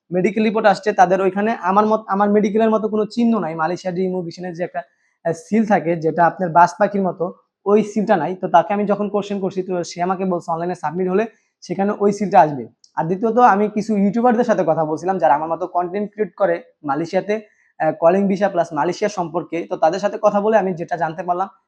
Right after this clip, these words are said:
তারা আমাকে সেম কথাটাই বলছে। তো কথা কাজে মিল পা-, মিল পেলাম। তো আমি আপনাদেরকে বলছি, হয়তো আমিও অনেক কিছু জানি না,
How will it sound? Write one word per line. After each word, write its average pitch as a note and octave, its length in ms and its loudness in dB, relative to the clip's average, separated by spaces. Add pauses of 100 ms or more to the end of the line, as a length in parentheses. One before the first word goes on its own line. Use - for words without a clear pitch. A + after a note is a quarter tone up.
(120)
তারা F3+ 160 8
আমাকে G#3 220 2
সেম F#3+ 240 -4
কথাটাই F3 320 4
বলছে। C#3+ 360 -6 (380)
তো G#3+ 280 4
কথা A3+ 220 8
কাজে A3+ 180 8
মিল A3 260 4
পা-, A3 200 0
মিল G#3 260 0
পেলাম। G3 260 2 (120)
তো F#3+ 60 0
আমি F3 160 2
আপনাদেরকে F#3 380 0
বলছি, D#3+ 360 -2
হয়তো D3+ 300 -2
আমিও E3+ 260 0
অনেক A3 180 -2
কিছু F#3 140 -6
জানি D#3+ 220 -4
না, D#3+ 200 -8